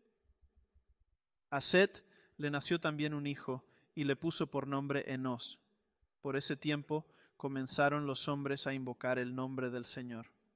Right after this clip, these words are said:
Observa de nuevo que Set nombra al siguiente, Enos. No creo que falte un millón de años entre Set y Enos. Y por si todo eso no estuviera suficientemente claro,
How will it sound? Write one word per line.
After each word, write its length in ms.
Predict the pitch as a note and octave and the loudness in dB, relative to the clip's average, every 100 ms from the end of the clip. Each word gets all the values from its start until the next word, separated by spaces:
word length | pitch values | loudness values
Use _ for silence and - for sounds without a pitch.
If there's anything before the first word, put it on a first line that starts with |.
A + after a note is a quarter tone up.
| - _ _ _ _ _ _ _ _ _ | -20 _ _ _ _ _ _ _ _ _
Observa 400 | - - F3 F3 | 2 12 12 12
de 120 | E3+ | 12
nuevo 300 | D#3 D#3+ D3 | 12 12 12
que 120 | - C3+ | 10 6
Set 480 | - D3+ D3+ - - | 10 10 10 2 2
nombra 420 | C#3+ C#3+ C3 C3 | 6 8 10 10
al 180 | C3 C3 | 8 4
siguiente, 600 | C#3+ C3+ D3 C#3 B2 - - - - _ _ | 4 6 6 4 0 0 -10 -20 -20 _ _
Enos. 640 | B2+ B2+ B2 A2+ - - - _ _ - _ _ _ _ _ | 0 4 4 4 0 -2 -8 _ _ -20 _ _ _ _ _
No 160 | D3 D3 | 2 10
creo 200 | D#3+ D#3+ | 12 12
que 120 | D#3 | 12
falte 340 | - D3+ C#3+ | 12 12 12
un 100 | C#3 | 6
millón 300 | C#3 C3 C#3 | 6 6 6
de 100 | C3+ | 8
años 360 | C3 C#3 B2 - | 8 8 4 2
entre 260 | C3 - B2 | 0 2 4
Set 400 | - C3 - - | 8 8 6 0
y 120 | C3 | 0
Enos. 440 | B2 B2 B2 - - - - _ _ _ _ _ _ _ _ _ _ _ | 2 0 0 -4 -8 -18 -20 _ _ _ _ _ _ _ _ _ _ _
Y 60 | C#3 | 0
por 180 | C#3 B2+ | 4 4
si 100 | C3+ | 6
todo 240 | C#3 C3+ | 10 10
eso 160 | C#3 - | 10 6
no 100 | C3+ | 4
estuviera 460 | C#3 C3 C3 B2+ | 4 4 8 8
suficientemente 800 | A#2+ - C3 - C3 B2+ C3 B2+ | 6 2 -2 0 0 0 0 0
claro, 420 | - C3+ B2+ B2 | 2 8 8 8